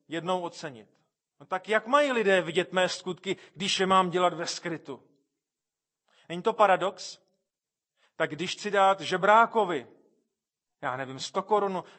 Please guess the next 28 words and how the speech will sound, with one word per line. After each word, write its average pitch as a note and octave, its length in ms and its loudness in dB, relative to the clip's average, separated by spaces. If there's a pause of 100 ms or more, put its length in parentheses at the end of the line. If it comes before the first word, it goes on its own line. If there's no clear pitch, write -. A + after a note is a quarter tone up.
no C3+ 60 -18
tak D#3 140 -4
bych D#3 140 -12
to F#3 120 -4
měl F#3 160 -2
udělat F#3 240 2
tak, F3+ 120 -2
aby F#3 140 -2
to F#3+ 100 -2
všichni G#3 360 -6
viděli, A#3+ 360 0
aby F#3 160 0
si F#3 120 -12
řekli, F#3+ 260 -8
no F#3+ 140 -4 (260)
podívejte, A#3 560 -2
to A#3 100 -4
je F3+ 100 0
křesťan, F#3+ 800 -4 (560)
on G3 260 -2
ze E3+ 160 0
svého A#3+ 480 -2
se F3 180 -4
rozdělí G3 420 -4
s - 120 -16
tím, G3+ 180 -14
kdo G3+ 100 -10
nemá. F3 440 -12